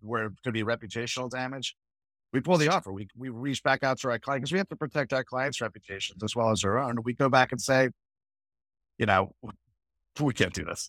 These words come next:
And at this point, you know, our clients trust us to make that call. And I think that's important for any investor because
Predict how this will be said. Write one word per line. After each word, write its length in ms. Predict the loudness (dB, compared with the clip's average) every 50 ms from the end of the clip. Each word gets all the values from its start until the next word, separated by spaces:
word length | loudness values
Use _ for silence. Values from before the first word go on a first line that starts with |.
| -6 0
And 160 | 2 4 4
at 100 | 4 4
this 180 | 2 0 -2 -2
point, 260 | -2 -2 -2 0 0
you 80 | 0 0
know, 80 | 2
our 160 | 2 2 0
clients 320 | 0 -2 -2 -2 -2 -4 -4
trust 340 | -2 -2 -2 -2 -2 -4 -6
us 120 | -6 -6
to 80 | -6 -8
make 220 | -6 -6 -8 -6 -8
that 180 | -10 -10 -10
call. 200 | -8 -6 -4 -4 -2
And 180 | 0 2 2
I 60 | 2 2
think 140 | 0 -2
that's 180 | -2 -2 -2 -2
important 360 | -4 -4 -4 -6 -6 -6 -6 -6
for 100 | -4 -4
any 160 | -4 -4 -8
investor 520 | -10 -6 -4 -4 -4 -4 -6 -10 -12 -16 -18 -16
because 320 | -10 -4 -2 -2 -2 -4